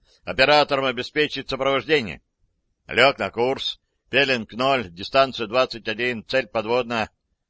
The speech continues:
Сброс буев. В брюхе самолета открылся люк. Несколько похожих на гигантские поплавки буев падают на стремительно несущуюся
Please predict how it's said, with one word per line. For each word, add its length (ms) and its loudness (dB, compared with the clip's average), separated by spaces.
Сброс 420 4
буев. 540 0
В 60 -18
брюхе 480 2
самолета 460 -2
открылся 540 -4
люк. 400 -8
Несколько 640 -2
похожих 500 -6
на 120 -4
гигантские 540 -2
поплавки 680 -6
буев 520 -4
падают 540 2
на 120 -8
стремительно 580 -6
несущуюся 880 -8